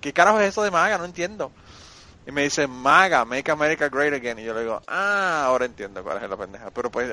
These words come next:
estoy totalmente <laughs> desconectado y no, pues no me, no me cuadra.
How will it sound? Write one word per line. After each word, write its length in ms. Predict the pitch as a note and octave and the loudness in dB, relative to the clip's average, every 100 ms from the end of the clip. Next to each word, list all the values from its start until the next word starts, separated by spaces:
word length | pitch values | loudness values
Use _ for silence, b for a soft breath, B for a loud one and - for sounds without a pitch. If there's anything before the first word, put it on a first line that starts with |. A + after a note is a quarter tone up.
| A#2 | -8
estoy 280 | - C3 C#3+ | -8 -8 -8
totalmente 440 | - C#3+ C#3 C#3+ | -4 -4 -4 -4
<laughs> 40 | - | -2
desconectado 760 | G3 F3+ E3 B2+ C3+ D3 A#2 | 0 -2 0 2 2 2 -2
y 120 | A2 A2 | -8 -10
no, 340 | G#2 A2+ B2+ | -8 -6 -6
pues 160 | A#2+ G#2+ | -6 -8
no 120 | G#2 | -8
me, 200 | A#2 C3 | -8 -10
no 80 | A#2 | -10
me 100 | B2 | -10
cuadra. 320 | A#2+ A#2 B2 | -2 0 0